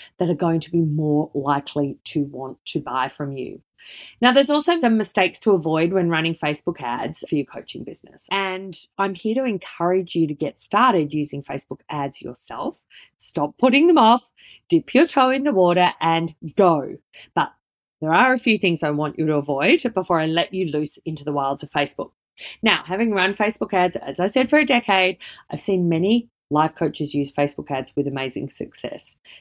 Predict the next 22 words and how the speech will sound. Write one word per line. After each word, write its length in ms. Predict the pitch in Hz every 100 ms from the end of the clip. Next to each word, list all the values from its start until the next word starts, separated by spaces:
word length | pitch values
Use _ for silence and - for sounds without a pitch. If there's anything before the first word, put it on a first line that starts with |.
| -
Think 240 | 185 170 - -
three 180 | 214
thousand 300 | 220 190 180
dollar 180 | 170 156
coaching 400 | 156 220 214 214
clients 360 | 190 196 185 -
from 160 | 175
scratch, 680 | 170 - 180 175 175 170 -
seven 320 | - 143 143
thousand 240 | 139 139 -
dollar 240 | 135 135
mastermind 680 | 151 202 214 214 208 208 196
clients 540 | - 208 202 196 - -
on 200 | 180 180
demand, 560 | 170 165 190 185 185 - - - _
um, 200 | - 156
four 240 | 143 202 202
hundred 240 | 190 170
ninety-seven 500 | 160 160 165 - 160
dollar 180 | 156 139
workshop 580 | 135 - 269 - 240 226
sales. 400 | - 220 214 226